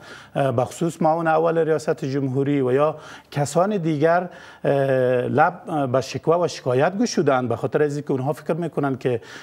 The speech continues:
در برابر مردم و در برابر جمعی که اونها را تشویق کرده یا به دکتر عبدالله و یا هم به دکتر اشرف غنی رای بتن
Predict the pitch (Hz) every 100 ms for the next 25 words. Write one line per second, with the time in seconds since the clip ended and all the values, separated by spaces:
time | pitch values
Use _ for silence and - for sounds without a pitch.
0 | - 123 135 123 127 123 160 170 160 143
1 | 156 143 120 117 120 120 117 143 143 139
2 | - - 110 135 156 202 151 - 131 113
3 | - - - 139 123 165 180 143 - 165
4 | - 170 139 131 123 139 123 127 117 117
5 | - 135 131 151 160 180 160 156 147 160
6 | 147 143 135 143 135 131 120 127 127 131
7 | 131 131 185 233